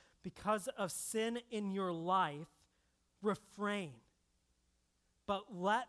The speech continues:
that refraining set in as the reality that your unrepentance cuts you off from Christ and his people.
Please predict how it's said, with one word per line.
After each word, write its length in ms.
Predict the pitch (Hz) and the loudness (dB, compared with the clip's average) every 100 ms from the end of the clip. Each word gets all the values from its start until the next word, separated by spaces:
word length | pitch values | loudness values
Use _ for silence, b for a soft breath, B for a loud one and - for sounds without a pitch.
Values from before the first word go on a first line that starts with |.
| - | 0
that 240 | 208 208 - - _ - | 2 2 -2 -16 _ -8
refraining 800 | 175 - - 214 214 208 190 185 - | -8 -8 -4 0 0 0 -2 -4 -6
set 420 | - - 220 214 - _ | -4 0 0 0 -8 _
in 380 | 214 202 180 180 - | 0 2 0 -2 -6
as 180 | 190 147 | -6 -4
the 120 | 180 | -4
reality 640 | 170 170 170 196 202 208 | -2 0 2 2 0 -4
that 180 | 190 175 | -4 -6
your 140 | 165 170 180 | -6 -6 -4
unrepentance 880 | 196 196 180 - 208 175 156 143 | -2 -4 -8 -8 -10 -6 -6 -8
cuts 280 | - 202 - | -8 -10 -8
you 140 | 185 165 | -4 2
off 260 | 165 160 | 2 0
from 180 | 170 147 | -10 -10
Christ 480 | - - 160 151 - | -10 -6 -6 -6 -10
and 100 | 147 | -10
his 220 | 131 - - | -10 -14 -16
people. 320 | 139 120 139 | -16 -16 -20